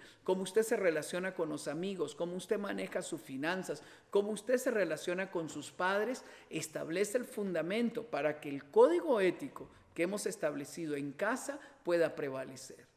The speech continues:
Por ejemplo, un día mi familia y yo decidimos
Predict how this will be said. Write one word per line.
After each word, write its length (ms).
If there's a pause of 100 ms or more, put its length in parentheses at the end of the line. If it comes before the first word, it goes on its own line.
(180)
Por 160
ejemplo, 500 (380)
un 260
día 320
mi 140
familia 460
y 80
yo 160
decidimos 680